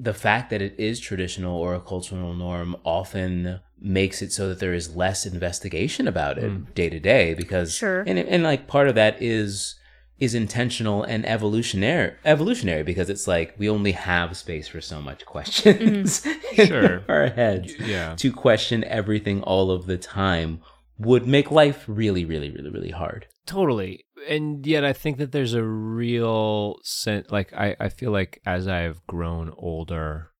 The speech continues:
Speaker 2: hopefully more mature, I've realized that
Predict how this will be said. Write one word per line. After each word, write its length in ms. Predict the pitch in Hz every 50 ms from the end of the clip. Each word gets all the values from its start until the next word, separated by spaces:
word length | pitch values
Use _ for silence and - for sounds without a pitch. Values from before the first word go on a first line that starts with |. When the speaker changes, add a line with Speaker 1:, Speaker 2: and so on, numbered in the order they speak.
| _ _ -
Speaker 2:
hopefully 440 | - - 113 110 - - 104 90 87
more 200 | 87 85 85 82
mature, 640 | 78 78 - - 98 95 90 85 80 78 76 76 - _ _ _ _ _ _
I've 200 | - 95 90 82 87 98
realized 560 | 98 101 101 101 98 98 92 87 87 - - _ _ _ _ _ _ _ _ - 101 98 - -
that 240 | 117 95 90 82